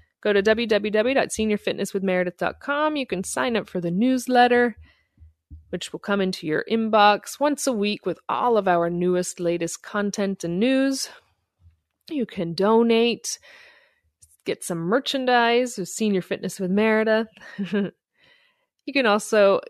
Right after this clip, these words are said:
get a seven-day custom workout plan that I will make just for you, depending on what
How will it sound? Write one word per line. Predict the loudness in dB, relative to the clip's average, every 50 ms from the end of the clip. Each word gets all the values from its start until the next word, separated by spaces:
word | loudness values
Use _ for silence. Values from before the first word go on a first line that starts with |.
| -14 -6 -2
get | -2 -2 0 0
a | -2 -2 -2
seven-day | -2 -4 -2 0 0 0 0 0 0 0 0
custom | -2 -2 -4 -6 -6 -6 -10 -8 -6 -4 -4 -2 0
workout | 0 -2 0 2 2 2 2 0 -2
plan | -6 -6 -4 -2 -2 -2 -2 -2
that | -4 -4 -6 -6
I | -8 -6 -6 -6
will | -4 -4 -2 -2 -2 -2
make | -4 -4 -4 -4 -4 -6 _ _
just | -4 -2 -2 -2 -2 -6 -16 -20
for | -20 -10 -6 -4 -2
you, | 0 2 2 4 4 4 2 2 0 -4 -8 -20 -20 _ _ _ _
depending | _ _ -10 -8 -6 -6 -6 -6 -6 -6
on | -4 -2 -2 -2 -4 -6 -10 -14
what | -16 -10 -8 -8 -8 -8 -12